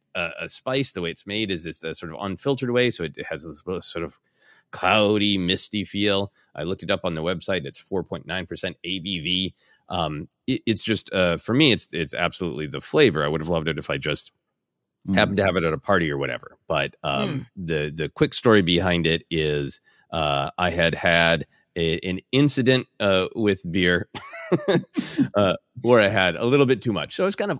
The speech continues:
Speaker 1: off of beer for, for a while. Like, I had one every once in a while, but it wasn't my go-to drink. And then I went to, uh, live with, uh, at the time, uh, my fiance, Sarah, now my wife, Sarah, in London. And I was like, "Well, I gotta get back into beer. I'm in London."
Speaker 2: London.
Speaker 1: Uh, so we had a lot of fun trying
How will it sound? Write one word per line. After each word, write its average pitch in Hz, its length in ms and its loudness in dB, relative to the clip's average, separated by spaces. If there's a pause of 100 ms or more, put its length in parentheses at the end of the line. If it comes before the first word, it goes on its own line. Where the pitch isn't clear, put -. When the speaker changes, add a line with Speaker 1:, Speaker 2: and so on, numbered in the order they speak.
Speaker 1:
off 113 240 2
of 76 200 -10
beer 67 320 -10
for, 73 420 -10
for 92 160 -4
a 78 60 -2
while. 71 260 -4
Like, 339 160 -6
I 277 60 0
had 98 100 0
one 98 160 -2
every 92 180 -2
once 82 180 -4
in 85 80 -6
a - 40 -6
while, 73 180 -4
but 78 80 -8
it 76 60 -8
wasn't 80 220 -6
my 76 100 -8
go-to 71 280 -8
drink. 65 300 -14 (320)
And 107 160 0
then 98 160 2
I 90 140 0
went 87 280 -2
to, 80 340 -4
uh, 76 340 -4
live 92 260 -4
with, 82 240 -4
uh, 73 280 -6
at 85 120 -6
the - 80 -16
time, 123 440 2 (220)
uh, 85 120 -4
my 82 180 -4
fiance, 151 460 2
Sarah, 90 320 0
now 76 160 -4
my 69 100 -6
wife, 165 160 2
Sarah, 80 340 -2 (320)
in 101 160 -4
London. 110 360 2
And 92 80 -4
I 95 40 -4
was 92 100 -4
like, 85 180 -6 (120)
"Well, 90 140 0
I 131 100 6
gotta 92 200 -2
get 60 100 -14
back - 180 -10
into 71 120 -16
beer. 98 260 -2
I'm 82 140 -6
in 90 80 -8
London." 131 400 -6 (240)
Speaker 2:
London. 87 320 -2
Speaker 1:
Uh, 78 40 -10 (120)
so - 220 -6
we 80 140 -4
had 69 200 -6
a 78 80 -8
lot 113 240 0
of 107 100 -2
fun 82 480 -6
trying 78 560 -6